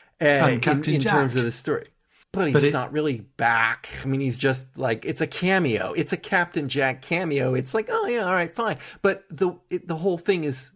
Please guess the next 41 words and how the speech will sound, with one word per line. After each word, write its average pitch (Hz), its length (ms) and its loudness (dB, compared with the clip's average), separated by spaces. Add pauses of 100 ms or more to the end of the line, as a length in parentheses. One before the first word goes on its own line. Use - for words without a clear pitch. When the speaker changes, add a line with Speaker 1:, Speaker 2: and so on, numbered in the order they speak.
(260)
Speaker 1:
the 147 120 -2
whole 160 140 0
point 151 280 -2
of 131 80 0
it 123 80 0
is 131 200 -4
the 120 140 -6
surprise, 143 640 -2 (300)
and 160 280 0
they 175 320 -2
absolutely 156 540 0
ruined 143 440 4
it 123 120 -2
for 131 140 -2
everybody 127 520 2
outside 110 480 2
of 113 140 -4
Britain, 147 420 0
and 160 180 -2
they 165 100 -2
ought 160 160 0
to 165 100 2
know 156 480 2
that 123 180 -2
social 139 380 -2
media 131 300 -2
doesn't 127 400 -6
work 131 240 -4
that - 200 -8
way. - 260 -8 (240)
And, 156 320 -2
and 131 380 -4 (120)
Speaker 2:
Yeah. 98 240 2 (120)
Speaker 1:
shame 196 460 2
on 143 120 4
the 139 60 2
B 127 160 4
B 120 120 2
C 113 220 -2
for - 120 -6
that. - 300 -6